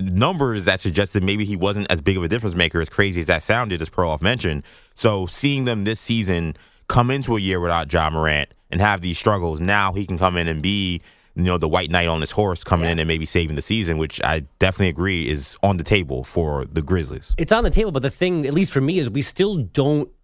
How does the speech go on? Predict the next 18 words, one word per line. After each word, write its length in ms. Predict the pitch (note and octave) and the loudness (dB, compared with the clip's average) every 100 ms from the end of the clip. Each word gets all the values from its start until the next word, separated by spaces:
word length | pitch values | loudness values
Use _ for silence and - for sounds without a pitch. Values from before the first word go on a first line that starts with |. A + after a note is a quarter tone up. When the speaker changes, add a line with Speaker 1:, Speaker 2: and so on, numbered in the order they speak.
| _ | _
Speaker 3:
know 720 | A#2 A#2+ B2+ C#3+ B2 A2+ A2+ - | -2 2 2 2 0 0 -2 -2
if 220 | C3 B2 | -2 -2
he's 440 | - A#2+ A#2 G#2 - _ _ | -2 0 0 -4 -10 _ _
quote 260 | - C#3+ | 0 2
unquote 460 | C#3 B2 - C3+ F#2+ | 2 0 2 0 2
better, 220 | C#3 E3 | 2 2
Speaker 1:
Changed, 280 | C3+ A2+ A2 | 2 -4 -4
Speaker 3:
right? 160 | A#2+ E3+ | 0 2
Speaker 1:
right. 80 | D3 | 2
Speaker 3:
We 60 | |
just, 160 | D#3+ A#2 | 0 -2
we 100 | D3+ | -2
just 220 | D3 B2+ | -2 -2
don't 300 | F#2+ D3+ C#3 | 2 2 4
know, 320 | B2+ F#3 D3 G2+ | 2 2 0 0
and 100 | C3+ | 0
we 100 | D3+ | 2
might 360 | D#3 E3+ E3+ | 2 0 -2